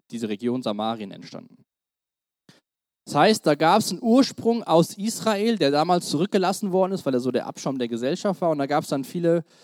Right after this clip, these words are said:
ich sag's mal, Ausländer, die dazugekommen sind. Und dann wurden die Juden, haben sich mit denen vermischt. Und dann waren am Ende die Samariter da. Und dadurch gab's auch so ein bisschen jüdischen Glauben und auch viele andere Einflüsse.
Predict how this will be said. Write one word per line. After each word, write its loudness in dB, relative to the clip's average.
ich -14
sag's -4
mal, -4
Ausländer, -2
die -4
dazugekommen -2
sind. 0
Und -6
dann -2
wurden -2
die -8
Juden, -4
haben -4
sich -10
mit -6
denen -2
vermischt. -4
Und -2
dann -4
waren -2
am -8
Ende -4
die -4
Samariter 2
da. 0
Und 0
dadurch 4
gab's 4
auch 6
so 2
ein 0
bisschen 4
jüdischen 4
Glauben 4
und 0
auch 0
viele -4
andere -2
Einflüsse. -6